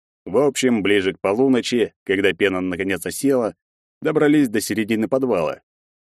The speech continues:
Там уже сухо было. Выглянули из-за очередной стены и опять умерли. Как и почему, непонятно. Только в логах было написано,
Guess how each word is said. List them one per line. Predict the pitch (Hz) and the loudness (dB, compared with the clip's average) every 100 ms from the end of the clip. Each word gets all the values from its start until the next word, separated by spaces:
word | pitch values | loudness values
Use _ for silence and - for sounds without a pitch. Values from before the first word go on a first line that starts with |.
| _ | _
Там | - 180 | -2 0
уже | 156 165 | 0 -2
сухо | - 208 - 95 | 0 -2 0 0
было. | 95 90 76 - _ _ - | 2 0 -2 -6 _ _ -2
Выглянули | 95 101 92 95 92 95 - | 2 2 2 -2 0 -2 -4
из-за | 92 95 | -4 -2
очередной | 90 98 92 95 | -2 -4 -4 -4
стены | - 113 127 | -4 -2 2
и | 113 | 2
опять | 95 117 123 - | 2 2 -2 -2
умерли. | 92 90 87 87 85 _ _ _ _ _ _ _ - | -4 -4 -4 -6 -8 _ _ _ _ _ _ _ 0
Как | 139 156 143 - - _ | 2 2 0 -6 -16 _
и | 90 | -6
почему, | 90 87 101 117 120 107 - | -4 -2 0 0 0 -2 0
непонятно. | 139 185 175 123 - - 67 _ _ _ _ | 0 2 0 0 -2 -6 -14 _ _ _ _
Только | 98 90 95 | -2 0 -2
в | 98 | 0
логах | 151 127 107 | 2 2 0
было | 107 135 | 0 0
написано, | 147 160 107 - 85 80 | 0 0 -4 -4 -8 -8